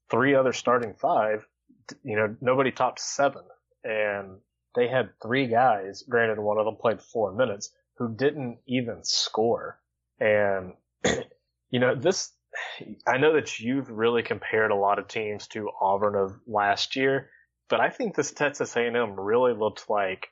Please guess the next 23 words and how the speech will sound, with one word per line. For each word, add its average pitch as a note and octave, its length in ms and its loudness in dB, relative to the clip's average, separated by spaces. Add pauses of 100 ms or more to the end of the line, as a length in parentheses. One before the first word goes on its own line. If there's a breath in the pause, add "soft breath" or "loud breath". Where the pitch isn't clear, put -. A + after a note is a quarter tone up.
(100)
Auburn G#2+ 400 2
of G2 120 -2
a - 180 -10
couple B2 260 -4
of G2+ 60 -8
years G2+ 320 -2
ago, F2+ 420 -4 (120)
where G2+ 520 2 (340)
just - 240 -2
nothing C3 560 0
was C#3 160 0
falling. G2 560 0 (440)
Nothing C3 420 -2
was D#3+ 180 -2
going C3 380 2
A A2+ 180 2
and A2 100 -4
M's G2+ 260 -2 (360)
way. F#2+ 480 0 (380)
There A#2+ 160 2
were A#2 200 0 (240)
plenty C#3+ 720 -2
of G2+ 320 2